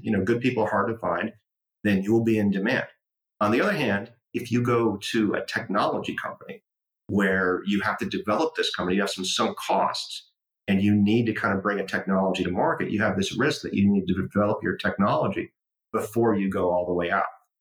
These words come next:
So I tell a lot of people, especially on the East Coast who've done services business,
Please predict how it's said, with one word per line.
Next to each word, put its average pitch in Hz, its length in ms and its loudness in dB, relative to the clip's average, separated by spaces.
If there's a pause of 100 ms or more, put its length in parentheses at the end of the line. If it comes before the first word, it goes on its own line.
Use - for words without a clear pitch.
(140)
So 123 100 0
I 127 60 2
tell 175 180 2
a 107 60 0
lot 113 240 0
of - 80 -12
people, 95 220 -4
especially 165 360 -2
on 131 120 2
the 101 80 2
East 101 280 -4
Coast 95 340 0
who've 90 140 -2
done 85 200 -2
services 151 540 -2
business, - 540 -8